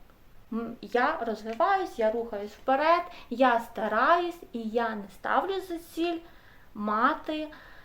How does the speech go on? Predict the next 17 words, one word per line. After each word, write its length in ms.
ем, 1200
щось 360
понад 540
усіх, 560
надзвичайні 1000
якісь 360
успіхи. 460
Ми 120
вже 120
давно 300
не 120
в 40
школі, 480
і 40
кожен 400
з 60
нас 320